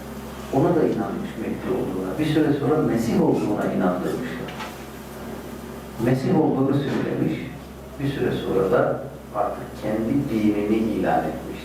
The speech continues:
Dini ilahi adıyla yeni bir din tesis etmiş.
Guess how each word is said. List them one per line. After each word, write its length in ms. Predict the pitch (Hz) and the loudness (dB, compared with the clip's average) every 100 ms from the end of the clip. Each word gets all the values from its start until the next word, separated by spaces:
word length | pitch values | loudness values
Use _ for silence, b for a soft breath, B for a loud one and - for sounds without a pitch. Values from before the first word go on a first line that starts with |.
| - | -4
Dini 460 | 110 101 95 92 92 | 0 2 2 2 2
ilahi 280 | 87 - - - | 2 2 0 -2
adıyla 380 | - - - - | -2 -4 -4 0
yeni 140 | 107 101 | 2 2
bir 280 | 95 95 107 | 2 0 4
din 260 | 113 113 | 4 4
tesis 340 | - - - - - | 2 -4 -8 -10 -10
etmiş. 420 | - 131 131 | 0 0 2